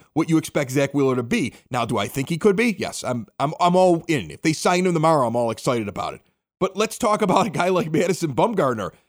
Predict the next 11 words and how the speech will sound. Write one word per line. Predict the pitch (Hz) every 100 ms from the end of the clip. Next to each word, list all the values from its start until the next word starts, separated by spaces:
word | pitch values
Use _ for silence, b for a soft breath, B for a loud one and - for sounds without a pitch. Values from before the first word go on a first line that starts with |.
| b _ -
Here's | 247 285
a | 262
guy | 254 262 269 247 b -
who | 220
his | 185 196 160
worst | 156 165 254 294 - - _ _ _ 214
E | 233
R | 233 226
A | 220
plus | - 196 170 - -
ever | 180 127